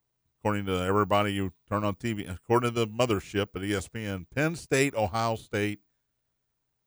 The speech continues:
James Franklin is one and eight against the Buckeyes. I bet you didn't know that. I didn't know it, but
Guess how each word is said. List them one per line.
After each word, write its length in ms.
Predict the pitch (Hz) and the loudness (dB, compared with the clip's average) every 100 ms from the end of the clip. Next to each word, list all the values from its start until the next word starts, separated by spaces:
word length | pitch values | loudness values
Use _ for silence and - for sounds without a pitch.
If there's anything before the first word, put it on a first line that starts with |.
| - | -2
James 240 | 151 220 | 0 0
Franklin 540 | 165 - 160 147 127 113 | -2 4 4 4 0 0
is 140 | 98 | -2
one 360 | 82 92 117 151 | -4 -4 0 2
and 140 | 135 107 | 0 -2
eight 340 | 127 107 - _ _ _ - | -6 -6 -8 _ _ _ -18
against 320 | 90 95 92 | -10 -8 -8
the 60 | 90 | -6
Buckeyes. 300 | 82 78 62 | -6 -6 -12
I 920 | - _ _ _ _ _ _ _ - | -20 _ _ _ _ _ _ _ -8
bet 140 | - 101 | -4 -4
you 60 | 107 | 0
didn't 220 | 110 107 | 0 0
know 160 | 104 87 | -2 -2
that. 180 | 69 - _ _ _ _ _ _ _ - | -6 -16 _ _ _ _ _ _ _ -2
I 80 | 131 | 2
didn't 200 | 117 95 | 2 0
know 200 | 95 104 | -2 -2
it, 100 | 107 | -2
but 160 | 85 | -8